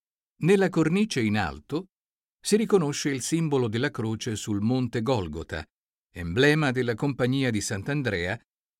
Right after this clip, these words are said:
che si ritrova anche sugli angoli alla base,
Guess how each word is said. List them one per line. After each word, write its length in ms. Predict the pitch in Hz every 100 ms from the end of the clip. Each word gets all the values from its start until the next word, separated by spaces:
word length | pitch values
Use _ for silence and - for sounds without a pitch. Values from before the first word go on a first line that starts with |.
| _
che 120 | 175
si 120 | 165
ritrova 440 | 220 196 175 175 151
anche 360 | 147 165 139
sugli 260 | 113 143 113
angoli 480 | 123 143 123 107 101
alla 220 | 110 120
base, 480 | 170 120 95 85